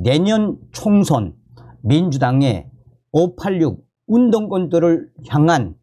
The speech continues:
작심 발언들이 계속해서 쏟아져 나오고 있으며 전문가들은 한결같이 그전에도 한동훈 법-, 전 법무부 장관이 민주당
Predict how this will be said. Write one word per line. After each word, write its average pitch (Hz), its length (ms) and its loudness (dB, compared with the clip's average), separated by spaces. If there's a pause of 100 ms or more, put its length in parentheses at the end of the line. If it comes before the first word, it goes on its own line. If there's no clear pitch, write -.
(600)
작심 220 720 -2
발언들이 147 600 0
계속해서 147 680 0 (180)
쏟아져 190 320 0
나오고 143 320 2
있으며 156 480 -2 (560)
전문가들은 226 720 2
한결같이 151 880 0 (400)
그전에도 220 560 2
한동훈 185 500 -4
법-, 147 300 -2 (160)
전 170 300 0
법무부 156 340 2
장관이 127 560 -2 (320)
민주당 196 720 0